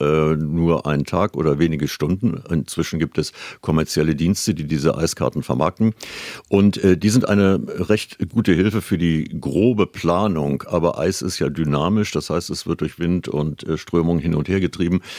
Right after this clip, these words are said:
sodass es sehr gut sein kann, dass sich eine Eislage, die sich in der Eiskarte noch sehr positiv darstellt,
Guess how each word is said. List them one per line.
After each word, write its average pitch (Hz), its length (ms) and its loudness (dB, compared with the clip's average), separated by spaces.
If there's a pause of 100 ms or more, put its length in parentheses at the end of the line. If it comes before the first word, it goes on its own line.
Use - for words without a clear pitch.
(180)
sodass 85 320 0
es 80 120 -2
sehr 87 260 4
gut 87 280 -2
sein 90 320 2
kann, 92 180 0
dass 80 160 0
sich - 260 -4
eine 76 260 0
Eislage, 90 580 2
die 85 120 -4
sich 76 200 -4
in 82 60 -2
der 78 160 0
Eiskarte 85 440 -2
noch 78 160 0
sehr - 180 -4
positiv 110 520 -2
darstellt, 78 460 0